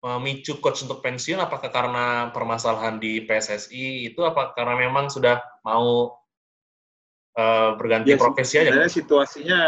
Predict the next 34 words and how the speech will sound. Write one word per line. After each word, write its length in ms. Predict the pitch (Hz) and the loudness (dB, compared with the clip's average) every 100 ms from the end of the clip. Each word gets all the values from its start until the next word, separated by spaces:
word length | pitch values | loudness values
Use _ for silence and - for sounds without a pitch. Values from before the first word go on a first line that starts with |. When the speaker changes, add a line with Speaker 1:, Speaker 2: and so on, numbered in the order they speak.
| 147 143 | 2 -2
Speaker 2:
sebenarnya 280 | 127 135 147 | -4 -4 -2
saya 80 | 160 | -2
masih 300 | 151 - 127 | -2 2 2
ingin 240 | 123 123 | 4 2
bermain 400 | 107 104 113 143 | 2 2 2 2
ya 80 | 113 | 2
waktu 240 | 98 - 92 | 0 0 -2
itu, 160 | 98 | -2
tetapi 400 | 90 98 98 131 | -6 -4 2 2
karena 240 | 120 110 104 | 2 -2 -4
situasi 400 | 101 98 - - | -4 -4 -4 -4
P 80 | |
S 160 | 95 95 | 0 -2
S 80 | 104 | -2
I 80 | 95 | 2
juga 160 | 98 | 4
lagi 320 | 95 90 92 | 4 2 -2
nggak, 200 | 92 87 - _ _ _ _ 87 | -4 -6 -6 _ _ _ _ -6
nggak 160 | 92 | -2
baik, 500 | 85 82 104 120 135 - | 0 4 6 8 6 2
Speaker 1:
Mm-hmm. 460 | - _ _ - 101 | -12 _ _ -12 -8
Speaker 2:
waktu 140 | 92 | -6
itu 120 | - 110 | -2 0
dan 120 | 107 | 0
sempat 180 | 95 90 - | -2 -8 -4
ada 140 | 95 | -2
tawaran 400 | 95 92 95 98 | 0 2 4 2
dari 320 | 92 90 92 92 | 2 2 0 0
Madiun 400 | 92 90 95 90 | 0 2 2 2
Putra 320 | 95 98 104 | -2 0 0
menjadi 480 | 92 87 95 90 87 | 0 -2 -2 -2 -4
klub 240 | 98 - | -4 -2
pertama 400 | - 92 92 90 | -4 -4 -4 -4
saya 160 | 92 | -2